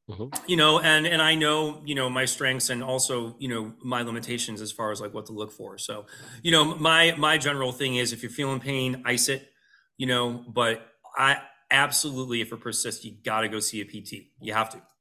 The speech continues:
Speaker 1: Yeah, and actually, I really love your advice to walk it off. That, I mean, there is more to that than, than just, like, taking a break. You're actually,
Speaker 2: Yeah.
Speaker 1: 'cause you, you know, you, you have, inflammation turns into swelling, 'cause I kinda see inflammation and swelling as two different things.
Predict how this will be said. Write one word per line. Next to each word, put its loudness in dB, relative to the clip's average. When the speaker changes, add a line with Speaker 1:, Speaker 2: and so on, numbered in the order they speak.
Speaker 1:
Yeah, 8
and 2
actually, 4
I 4
really 4
love 4
your 2
advice 0
to -6
walk 2
it -2
off. 0
That, -2
I -2
mean, 2
there 6
is 0
more 2
to -8
that -2
than, -6
than -4
just, -8
like, -4
taking 4
a 2
break. 6
You're 2
actually, 4
Speaker 2:
Yeah. -
Speaker 1:
'cause -2
you, 0
you 0
know, 6
you, -8
you -4
have, 2
inflammation 4
turns 2
into -2
swelling, 8
'cause -2
I 4
kinda 4
see -2
inflammation -2
and -6
swelling 2
as -4
two -6
different -6
things. 2